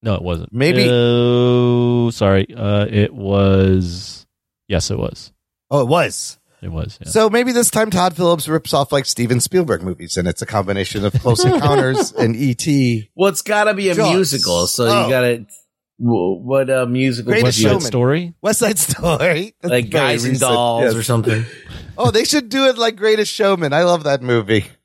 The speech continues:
Speaker 1: Oh, that didn't win any Oscars.
Speaker 2: No, no, but the songs are great. Anyways, we're,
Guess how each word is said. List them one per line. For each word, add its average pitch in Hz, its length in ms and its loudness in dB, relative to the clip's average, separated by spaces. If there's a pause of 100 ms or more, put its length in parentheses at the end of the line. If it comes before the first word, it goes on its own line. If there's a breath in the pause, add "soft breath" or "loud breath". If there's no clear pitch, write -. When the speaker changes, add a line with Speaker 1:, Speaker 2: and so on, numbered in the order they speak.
(480)
Speaker 1:
Oh, 87 120 -2
that 90 180 2
didn't 85 160 0
win 82 140 0
any 80 180 -4
Oscars. - 560 -2
Speaker 2:
No, 127 320 2
no, 98 340 -2
but 123 140 0
the 98 160 2
songs 147 500 0
are 104 280 -2
great. 92 240 -2 (120)
Anyways, 156 520 0
we're, 165 200 2